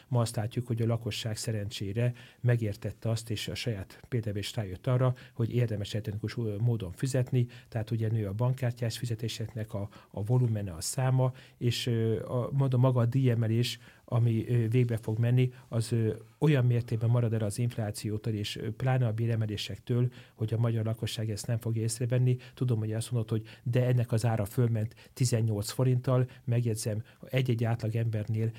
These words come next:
ez a díjemelés, ez, ö, száz forintos nagyságrendet tesz ki havi szinten, tehát a nem észrevehető kategória. Persze újságcikkben jó, ha én újságíró lennék, biztosan én is, ö,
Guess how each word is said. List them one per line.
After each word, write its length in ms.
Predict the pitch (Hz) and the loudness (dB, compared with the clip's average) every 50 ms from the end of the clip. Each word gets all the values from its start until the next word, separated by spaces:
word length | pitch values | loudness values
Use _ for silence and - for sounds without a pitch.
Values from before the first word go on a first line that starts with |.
| - - | -10 -10
ez 160 | - 110 110 117 | -6 -4 -2 -2
a 40 | |
díjemelés, 480 | 107 113 117 113 107 107 104 101 - - | -2 0 0 0 0 -2 -4 -4 -4 -4
ez, 200 | 107 104 - - | -6 -4 -4 -4
ö, 240 | 113 104 107 104 95 95 - - _ | -4 -2 -2 -4 -4 -6 -10 -14 _
száz 320 | - - - 127 120 120 - | -8 -4 0 0 0 0 0
forintos 400 | - 120 110 104 - 107 98 - | -2 -4 -4 -4 -4 -6 -6 -6
nagyságrendet 640 | - 110 107 - - 117 107 110 104 101 101 95 | -4 -6 -4 -4 -4 -4 -4 -4 -4 -4 -6 -8
tesz 220 | - - 107 - - | -8 -8 -8 -6 -6
ki 100 | - 120 | -6 -4
havi 220 | 98 110 107 113 | -4 -4 -4 -4
szinten, 460 | 104 - - 117 113 - 127 117 120 120 - - - - | -4 -4 -4 -4 -2 -2 -2 -2 -2 -4 -6 -12 -16 -12
tehát 260 | - 113 101 - - | -10 -8 -6 -4 -4
a 140 | 113 104 - - | -4 -4 -2 -2
nem 200 | 123 117 113 110 | 0 0 0 0
észrevehető 560 | 104 - - 110 104 101 107 101 - - 107 | -2 -4 -6 -6 -4 -4 -4 -6 -6 -8 -8
kategória. 720 | - - 120 120 117 107 107 110 107 113 123 135 147 147 139 - - | -4 -4 -4 -2 -2 -2 -2 0 0 0 2 2 0 -2 -4 -8 -8
Persze 300 | - - 147 127 - 131 | -4 -2 -2 0 0 0
újságcikkben 600 | 123 117 - - 113 110 - - 117 107 98 101 | 0 0 0 -2 -6 -6 -4 -4 -4 -4 -4 -2
jó, 220 | 104 127 139 143 135 - - - | 0 2 2 2 2 0 -6 -2
ha 100 | - 131 | 0 2
én 120 | 127 120 | 2 2
újságíró 420 | 120 110 - 110 104 104 101 101 | 2 0 -2 -4 -4 -4 -4 -2
lennék, 260 | 104 123 120 113 107 104 | 0 0 0 0 0 0
biztosan 340 | 117 117 - 113 - 101 | -2 -2 -2 -4 -6 -4
én 140 | 98 104 107 104 | -4 -4 -4 -4
is, 180 | 101 - - - - - - | -4 -4 -6 -8 -12 -8 -4
ö, 80 | 117 | -2